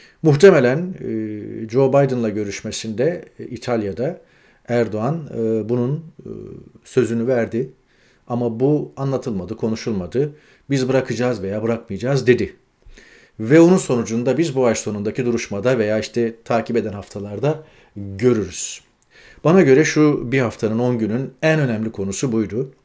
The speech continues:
Ve bu uğurda, e, Türkiye, Osmanlı'nın son dönemi dahil, ki ben yakın tarihi çok çalıştım, Osmanlı'nın son dönemi dahil, Tanzimat'tan bu tarafa, önceki ilişkileri falan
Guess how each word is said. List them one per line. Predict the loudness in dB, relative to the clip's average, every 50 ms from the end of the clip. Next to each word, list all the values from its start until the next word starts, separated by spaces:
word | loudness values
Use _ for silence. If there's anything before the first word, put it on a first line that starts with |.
| _ _ _ _ _ _ _ _ _ _ _ _ _ -16 -8
Ve | -4 -2 0 4 6
bu | 8 8 10
uğurda, | 10 8 6 4 -2 -6 -10 -12 -16 _ _ _ -20 -20 -20 -20 _ _ _ _ -8 -6
e, | -4 -2 0 0 0 0 0 -2 -4 -6 -10 -16 -20 _ -2
Türkiye, | 2 2 2 2 0 -2 -2 -2 -2 -2 -6 -10 -20 _ _ _ _ _ _ _ _ _ _ _ _ _ _ _ _ _ _ _ _ _ -2
Osmanlı'nın | -2 -2 -2 -2 -2 0 2 4 4 4 4
son | 2 0 0 0 2 2
dönemi | 2 2 2 2 0 0 2
dahil, | 2 2 2 0 -4 -6 -10 -12 -16 _ _ -4
ki | -2 0 0 2
ben | 0 0
yakın | 2 0 0 0 -2 -4 -6
tarihi | -6 -6 -6 -6 -6 -8 -8 -2
çok | 2 4 4 4 2
çalıştım, | 0 -4 -6 -6 -8 -12 -10 -12 -12 -14 _ _ _ _ -20 -20 -20 -20 -20 _ -4
Osmanlı'nın | -4 -2 -2 0 0 0 0 0 0 -2 -2
son | -2 -2 -2 0 0 0
dönemi | 0 0 0 -2 0 0
dahil, | 0 0 0 -2 -6 -8 -10 -10 -8
Tanzimat'tan | -4 -2 -2 0 0 0 0 0 0 0 -2 -2 -2 -2
bu | -2
tarafa, | -2 -2 -2 -4 -8 -10 -12
önceki | -8 -6 -4 -2 -4 -4 -4 -4 -4
ilişkileri | -2 -2 -2 -4 -4 -4 -6 -6 -6 -6
falan | -6 -6 -6 -6 -6 -6 -8